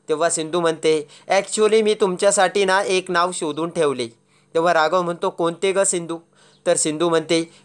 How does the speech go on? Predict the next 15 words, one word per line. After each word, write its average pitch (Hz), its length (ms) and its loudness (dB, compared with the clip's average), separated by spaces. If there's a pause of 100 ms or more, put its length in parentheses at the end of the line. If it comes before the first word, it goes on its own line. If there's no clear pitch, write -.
(120)
"खडूस 185 500 4
डिटेक्टिव्ह." 147 600 -2 (500)
तेव्हा 156 240 4
राघव 147 280 2
म्हणतो, 156 500 -2
"मी 170 200 -6
खरंच 175 300 0
इतका 190 240 0
वाईट 160 280 2
आहे 160 220 0
का?" 147 160 -4 (460)
तर 156 80 0
सिंधू 160 340 0
म्हणते, 160 420 2 (220)
"मुळात 190 300 2